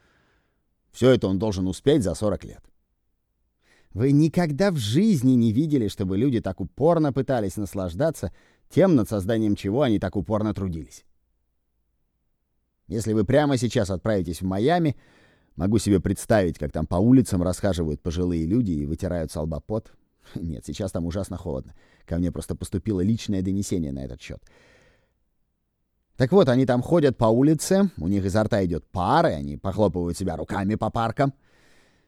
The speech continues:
спеша хорошо провести время, пока у них всё ещё есть какое-то время, которое можно хорошо провести, понимаете? Пока всё это не исчезло, и они не кинули свои макапы.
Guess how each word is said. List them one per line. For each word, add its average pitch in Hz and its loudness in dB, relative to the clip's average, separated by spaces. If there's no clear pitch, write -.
спеша 175 2
хорошо 180 2
провести 156 0
время, 147 2
пока 131 4
у 127 4
них 127 2
всё 139 0
ещё 139 2
есть 120 2
какое-то 123 0
время, 117 0
которое 107 4
можно 113 4
хорошо 98 -2
провести, 82 -4
понимаете? 76 -8
Пока 104 0
всё 107 0
это 101 0
не 107 4
исчезло, 170 0
и 147 -2
они 90 -2
не 101 0
кинули 117 0
свои 82 -6
макапы. - -12